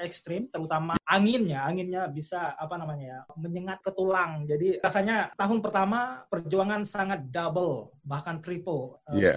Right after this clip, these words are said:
Speaker 1: kepahitannya. <laughs>
Speaker 2: Iya.
Speaker 1: Kepahitannya. Karena di Indonesia saya bekerja sekitar empat belas tahun di dua radio itu,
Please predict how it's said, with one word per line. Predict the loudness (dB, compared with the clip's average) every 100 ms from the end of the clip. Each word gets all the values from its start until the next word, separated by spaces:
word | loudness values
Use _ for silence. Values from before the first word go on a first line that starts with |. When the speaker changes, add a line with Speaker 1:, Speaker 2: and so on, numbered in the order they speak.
| 2
Speaker 1:
kepahitannya. | -6 -4 2 4 4 2
<laughs> | 0 -4 -4 -4 6
Speaker 2:
Iya. | 8 8
Speaker 1:
Kepahitannya. | 6 4 2 2 0 0 -2 -8 -20 _
Karena | 0 2 6 4 2
di | -4 -4 0
Indonesia | 4 4 4 4 2
saya | 6 6 6
bekerja | 4 2 -2 4 8 8 6 4 -2 -8
sekitar | -18 -6 -6 -2 -2 -2 -6 -8
empat | -8 -4 -4
belas | -2 -4 -2
tahun | -2 -2 -2 -4
di | -6 -6 -8
dua | -2 0 2
radio | 0 -2 -2 -2 -2
itu, | -8 -6 -6